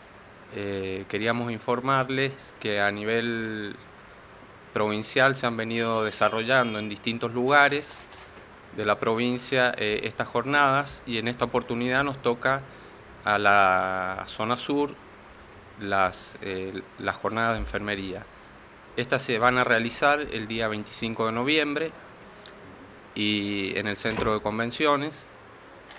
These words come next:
San Rafael va a ser el centro de todo el sur y, mm, las encargadas de la organización y la realización de esta jornada son las licenciadas en enfermería,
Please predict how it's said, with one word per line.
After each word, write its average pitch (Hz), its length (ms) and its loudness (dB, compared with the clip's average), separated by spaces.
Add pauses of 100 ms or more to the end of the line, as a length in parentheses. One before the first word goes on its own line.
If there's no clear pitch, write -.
(160)
San 113 220 0
Rafael 120 440 4
va 120 60 8
a 120 40 0
ser 120 180 2
el 123 120 0
centro 147 500 0
de 123 100 0
todo 120 280 0
el 113 100 -2
sur 139 340 -2 (800)
y, 98 840 -6
mm, 95 600 -12 (840)
las 101 300 4
encargadas 107 640 4
de 98 380 -2
la 98 120 0
organización 107 880 0
y 107 60 -6
la 104 140 -2
realización 107 800 -6 (460)
de 123 60 -8
esta 110 220 -2
jornada 143 500 0
son 113 280 -4
las 104 420 -2
licenciadas 110 720 0
en 107 100 -8
enfermería, 107 840 -2